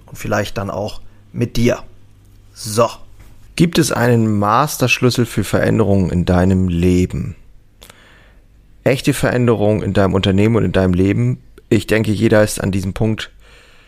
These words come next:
schon mal gewesen, vielleicht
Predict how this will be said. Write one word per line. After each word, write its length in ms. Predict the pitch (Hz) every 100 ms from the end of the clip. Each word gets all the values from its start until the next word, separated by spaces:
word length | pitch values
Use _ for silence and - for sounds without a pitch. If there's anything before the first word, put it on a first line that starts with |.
| - _ _
schon 200 | - -
mal 120 | 110 104
gewesen, 680 | 98 95 107 110 110 110 104 - _ -
vielleicht 540 | - - 101 98 -